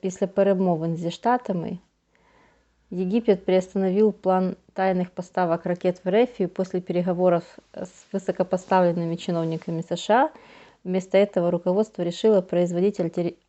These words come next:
артиллерийские боеприпасы для Украины. Об этом сообщает Washington Post.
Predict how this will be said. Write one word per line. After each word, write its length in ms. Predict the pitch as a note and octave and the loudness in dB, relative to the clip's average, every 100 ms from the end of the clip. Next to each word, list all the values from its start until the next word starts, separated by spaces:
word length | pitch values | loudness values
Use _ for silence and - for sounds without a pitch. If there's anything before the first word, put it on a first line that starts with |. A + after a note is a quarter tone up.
| _ | _
артиллерийские 960 | G3+ G3+ F#3+ F#3+ F3 F3+ F3+ - - E3 | -2 -2 -2 -4 0 2 0 -2 -6 -2
боеприпасы 640 | E3+ E3+ F#3 - G#3 - | 0 0 -2 -2 -2 -2
для 220 | E3+ F3 F3 | 0 2 0
Украины. 580 | - E3+ D3+ D#3+ E3+ - _ - - - - | 0 -4 -4 -6 -12 -14 _ -20 -20 -20 -10
Об 120 | E3 | 2
этом 220 | G#3+ A3+ G3+ | 2 4 -2
сообщает 680 | F3 E3 - G3 G#3 G3+ | -2 -4 0 2 4 2
Washington 500 | F3 F3 F#3 F3 F#3 | -2 -4 -6 -8 -8
Post. 380 | - - - _ | -10 -14 -16 _